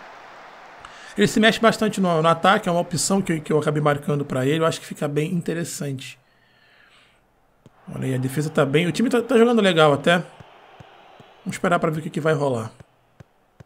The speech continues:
Marlos segura, mandou ali no meio. Valber. Emerson,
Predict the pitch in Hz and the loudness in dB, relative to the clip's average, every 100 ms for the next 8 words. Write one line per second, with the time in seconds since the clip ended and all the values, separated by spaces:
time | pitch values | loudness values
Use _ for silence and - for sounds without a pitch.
0 | _ _ _ _ _ - 139 156 160 151 | _ _ _ _ _ -14 -2 0 0 -2
1 | - 151 147 139 123 123 120 127 156 135 | -6 -4 -2 -2 -4 -6 -6 -4 -2 -2
2 | 147 165 151 131 147 156 156 156 - _ | 0 0 -2 0 0 2 0 0 -12 _
3 | _ _ 180 190 180 - 190 190 | _ _ 0 2 0 -2 -4 -4